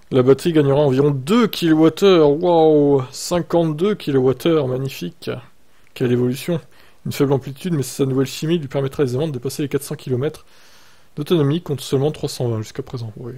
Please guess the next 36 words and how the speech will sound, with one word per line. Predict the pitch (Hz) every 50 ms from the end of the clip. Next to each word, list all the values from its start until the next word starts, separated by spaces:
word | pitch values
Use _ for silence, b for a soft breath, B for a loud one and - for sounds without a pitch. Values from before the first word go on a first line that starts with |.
| - -
ça, | - - - 135
ça | - - 120 123
reste | 131 135 - -
à | 139
confirmer | - - 135 - - 131 127 123 123 -
en | - - 151
test | - - 139 135 - -
réel, | 143 135 127 123 117 120 120
hein, | 123 139 135
quand | - 131
même. | 127 120 120 123 139 - - -
J'y | 139 120 131
crois | - 160 147
pas | 151 143
trop. | - - 131 120 120 135 - - - - - - - - -
Alors, | - 131 120 117
l'autre | 120 135 135 -
avancée | 151 139 139 135 - -
technologique | 135 - 135 - 139 131 123 135 131
viendra | 123 120 117 123
de | 120
l'électrification | 117 117 120 - - - - 131 120 - - 131
du | 120
bloc | 113 113 117 117 -
un | 139
litre | 131 120 120
deux, | 113 117 120 123 127 127 131 131 127
en, | 123 117 113 117 117 117 123 233 214 - 151
en | 131 120
adoptant | 117 117 120 - 139 127
une | 120 117
hybridation | 110 110 127 120 120 117 113 - - 127
légère | 117 117 117 113 113 127 127 123
à | 120 117
quarante-huit | - - 127 120 120 - - 123
volts, | 113 117 120 131 139 - -